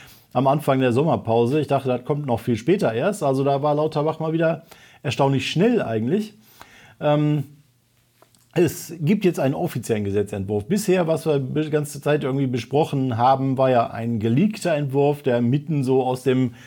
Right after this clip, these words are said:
Maschinenraum der Ministerien da irgendwie zwischen den Ministerien rausgegriffen worden war, von wem auch immer.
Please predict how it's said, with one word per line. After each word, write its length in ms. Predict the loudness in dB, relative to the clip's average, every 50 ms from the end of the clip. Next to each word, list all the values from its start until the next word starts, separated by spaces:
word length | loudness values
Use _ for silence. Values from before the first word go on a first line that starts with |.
| -20 -20 -20 -20 -20 -6 0
Maschinenraum 840 | 2 2 2 4 4 2 4 4 4 4 4 4 4 4 4 4 2
der 160 | 2 2 2
Ministerien 680 | 2 2 2 0 0 0 0 0 2 2 2 0 0 2
da 280 | 2 2 2 2 0
irgendwie 300 | -2 -4 -4 -2 -2 -4
zwischen 300 | -2 -2 -2 -2 0 0
den 80 | 0 0
Ministerien 500 | 0 0 -2 -2 0 2 2 2 2 2
rausgegriffen 720 | 0 0 -2 -2 -2 -2 -2 0 0 0 0 -2 -2 0
worden 300 | 2 2 2 0 0 0
war, 180 | 2 2 2 0
von 180 | -2 -4 -4
wem 180 | -2 -2 -2 -4
auch 160 | -4 -4 -4
immer. 340 | -2 0 0 0 0 -2